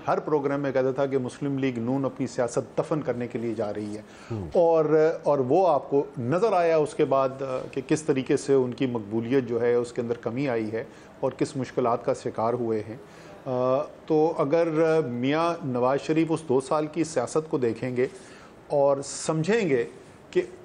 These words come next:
Speaker 1: उनकी पार्टी में, उनकी सियासत में और अवाम में इस अरसे के अंदर क्यों खलीज आई, क्यों एक, अ, फासला पैदा हुआ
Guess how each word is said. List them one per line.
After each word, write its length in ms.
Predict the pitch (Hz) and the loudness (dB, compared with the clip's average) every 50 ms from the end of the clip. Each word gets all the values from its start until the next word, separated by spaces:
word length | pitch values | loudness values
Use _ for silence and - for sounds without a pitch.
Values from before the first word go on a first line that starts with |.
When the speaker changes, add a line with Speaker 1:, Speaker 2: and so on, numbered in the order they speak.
| - - - - - - - 156 - - - | -20 -20 -20 -20 -20 -18 -16 -16 -10 -4 -2
Speaker 1:
उनकी 340 | 170 175 180 175 - 220 214 | 0 0 0 0 -2 -4 -4
पार्टी 460 | 214 - - 131 123 123 - 175 185 | -2 0 0 0 0 0 -2 -2 -2
में, 260 | 180 180 202 262 285 - - - 175 | 0 0 -2 -2 -4 -8 -8 -2 0
उनकी 320 | 175 190 185 185 247 233 | 0 0 0 0 -2 -2
सियासत 540 | - - - - 139 139 135 - - 214 - - | -2 -2 0 0 2 2 0 0 0 -2 -2 -2
में 180 | 160 160 175 180 | -2 -2 -2 -2
और 260 | - - 156 156 - | 0 0 0 0 -2
अवाम 360 | 151 127 123 123 135 156 170 | -4 -2 2 2 2 2 2
में 360 | 170 165 156 147 139 143 156 151 - - - - - - - - - - - - - | 0 0 0 0 0 0 0 -2 -6 -14 -20 -20 -20 -20 -20 -20 -20 -20 -8 -2 0
इस 400 | 233 214 - - - - - - | 0 0 0 0 -2 -4 -4 -4
अरसे 380 | - - 151 - - - 190 | -4 -4 -4 -2 0 0 0
के 160 | - - 165 160 | 0 2 2 2
अंदर 220 | 151 151 151 165 | 2 2 2 0
क्यों 420 | 160 160 - - - 240 285 285 | 0 -2 -4 -2 2 2 4 4
खलीज 400 | - - 156 135 135 127 123 110 | 2 2 0 0 0 0 0 -2
आई, 120 | 117 101 95 - - - - - | -2 -4 -4 -6 -12 -20 -20 -10
क्यों 520 | - - 208 233 247 254 247 233 185 - - 170 | -2 2 4 4 6 6 4 4 2 0 2 2
एक, 260 | 160 156 160 160 - 170 | 2 2 0 -2 0 2
अ, 260 | 156 151 147 147 143 - - - - - - - - | 4 4 4 4 2 0 -4 -10 -20 -20 -10 -2 0
फासला 340 | 151 147 147 - - 170 165 | 2 2 2 2 2 0 2
पैदा 260 | 165 156 139 139 147 | 2 2 2 2 4
हुआ 420 | 143 139 135 131 131 139 - - | 2 4 4 4 4 4 2 0